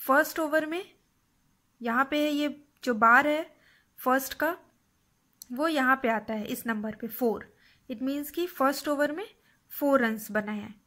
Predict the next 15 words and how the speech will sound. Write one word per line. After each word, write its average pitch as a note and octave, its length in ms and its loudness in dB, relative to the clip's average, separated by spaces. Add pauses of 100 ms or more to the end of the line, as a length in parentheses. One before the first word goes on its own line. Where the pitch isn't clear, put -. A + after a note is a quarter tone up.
(200)
तो A#3+ 80 -8
यहाँ A3+ 100 -6
हमने A#3 180 -6
फ़ोर B3 220 -2
लिख B3 140 -4
दिया। C4+ 260 -6 (1600)
सेकंड D#4+ 460 0
ओवर D#4+ 240 2
में, F4 220 -8 (720)
सेकंड C#4 440 -4
ओवर C#4+ 200 2
का C#4+ 160 -2
हम C#4 120 -4
बार B3 240 2
देखेंगे, C4+ 480 -8